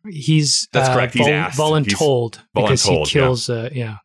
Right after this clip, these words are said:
Speaker 1: kills another prisoner or
Speaker 2: Yeah.
Speaker 1: something
Speaker 2: So
Speaker 1: like
Speaker 2: he's
Speaker 1: that.
Speaker 2: told to go into this one. They use classical music. He's a big classical music fan. They use classical music as an underscoring to this desensitization program. Uh, so he becomes nauseous. Now, like, when he thinks about,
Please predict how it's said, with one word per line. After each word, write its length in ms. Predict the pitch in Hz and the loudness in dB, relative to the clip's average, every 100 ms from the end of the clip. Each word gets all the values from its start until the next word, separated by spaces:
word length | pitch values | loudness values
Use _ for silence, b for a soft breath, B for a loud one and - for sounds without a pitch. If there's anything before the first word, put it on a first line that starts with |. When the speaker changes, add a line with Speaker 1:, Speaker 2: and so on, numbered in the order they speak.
| - | -10
Speaker 1:
kills 240 | 135 120 | -8 -6
another 240 | 117 110 113 | -6 -8 -10
prisoner 380 | - 117 117 | -10 -8 -8
or 60 | 110 | -8
Speaker 2:
Yeah. 100 | 107 | -8
Speaker 1:
something 200 | 113 - | -10 -8
Speaker 2:
So 80 | 127 | -4
Speaker 1:
like 80 | 87 | -4
Speaker 2:
he's 140 | 98 | -4
Speaker 1:
that. 40 | - | 0
Speaker 2:
told 240 | 120 117 | 2 2
to 80 | 107 | 0
go 220 | 101 92 | 0 2
into 180 | 90 92 | 2 0
this 220 | 87 87 | -2 -2
one. 360 | 95 87 85 - _ 98 | -2 -2 -4 -8 _ -2
They 60 | |
use 140 | 107 - | -2 -2
classical 380 | 120 117 - | -4 -4 -2
music. 420 | 101 98 101 98 - | -2 -2 -4 -6 -10
He's 140 | - 87 | -6 -4
a 40 | |
big 200 | 87 95 _ _ | -4 -8 _ _
classical 340 | - 98 92 95 | -6 -4 -4 -4
music 240 | 87 87 | -4 -6
fan. 420 | - 117 113 107 - _ - | -4 -2 -2 -4 -8 _ -6
They 60 | |
use 120 | 180 - | -4 -2
classical 280 | 185 175 | -4 0
music 200 | 131 120 | 0 0
as 100 | 107 | -2
an 100 | 90 | -4
underscoring 720 | - 104 104 - 101 101 101 - | -4 -4 -4 -2 0 0 -2 -8
to 340 | - - 104 101 | -14 -4 -2 0
this 320 | 95 92 90 | -2 -4 -4
desensitization 1160 | - 90 - 87 90 87 80 85 82 87 80 - _ _ - | -10 -8 -6 -6 -6 -6 -4 -6 -6 -6 -8 -12 _ _ -6
program. 760 | 117 120 117 120 120 120 135 135 b _ _ - | 0 0 0 -2 -2 -2 -4 -8 b _ _ -8
Uh, 340 | 90 85 82 | -4 -2 -4
so 160 | - 101 | -2 0
he 80 | 120 | 0
becomes 300 | 127 113 104 | 0 -2 -2
nauseous. 480 | 90 85 - - | -4 -4 -10 -10
Now, 180 | 95 82 | -6 -4
like, 200 | 87 85 | -4 -6
when 100 | 87 | -6
he 60 | 87 | -6
thinks 200 | 113 - | -6 -6
about, 320 | - 95 90 | -2 0 -2